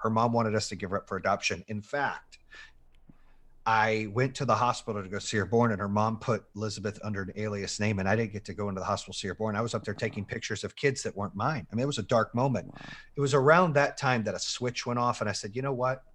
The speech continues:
Speaker 1: I got this. I'm gonna go put a lien on my, my crappy car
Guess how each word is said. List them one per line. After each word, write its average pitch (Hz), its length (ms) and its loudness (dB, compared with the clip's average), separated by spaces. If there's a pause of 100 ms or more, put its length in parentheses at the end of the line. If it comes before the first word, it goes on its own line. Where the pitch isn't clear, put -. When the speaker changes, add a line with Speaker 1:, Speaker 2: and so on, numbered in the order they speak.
(680)
Speaker 1:
I 123 120 6
got 113 320 6
this. 101 420 0
I'm 117 140 -2
gonna 135 160 0
go 131 200 6
put 127 280 -2
a 120 40 2
lien 131 380 0
on 131 120 2
my, 117 140 2 (240)
my 110 220 2 (340)
crappy 123 340 4
car 82 400 0